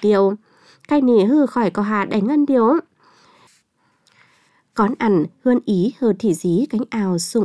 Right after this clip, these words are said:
a vang, rú bàn tài chờ, xã Cà Phạ, huyện Hương Chảy, là hùa hươn cặt cung có hầy. Ý dí, hư có báo giám, tỏi nam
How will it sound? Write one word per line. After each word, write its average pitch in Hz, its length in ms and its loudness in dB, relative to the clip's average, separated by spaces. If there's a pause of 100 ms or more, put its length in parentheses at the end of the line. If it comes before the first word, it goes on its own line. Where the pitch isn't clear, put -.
a 208 160 -6
vang, 196 300 -2
rú 185 180 -6
bàn 226 220 -4
tài 180 180 -4
chờ, 185 260 -2
xã 220 180 -8
Cà 226 100 -6
Phạ, 190 300 -6 (120)
huyện 190 120 -2
Hương 240 160 -8
Chảy, 185 320 -4 (300)
là 233 100 -2
hùa 190 280 0
hươn 285 140 0
cặt 202 200 -8
cung 269 140 -2
có 226 120 -14
hầy. 214 300 -2 (380)
Ý 202 180 0
dí, 196 440 0
hư 277 120 0
có 208 160 -4
báo 180 200 -4
giám, 208 320 -8
tỏi 202 260 -4
nam 254 160 -4